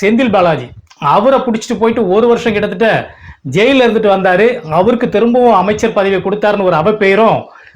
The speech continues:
திமுக கட்சிக்கு இருக்கு. இன்னொரு பக்கம்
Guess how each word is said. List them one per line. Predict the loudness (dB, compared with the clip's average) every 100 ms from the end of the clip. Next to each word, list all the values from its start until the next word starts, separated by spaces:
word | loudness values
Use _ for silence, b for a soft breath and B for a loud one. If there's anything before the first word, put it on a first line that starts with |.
| B -2
திமுக | 0 2 2 0
கட்சிக்கு | -2 -4 -2 0
இருக்கு. | 0 -2 -6 -12 _ B B B -4
இன்னொரு | 0 2 2 2
பக்கம் | 0 0 2 0 -2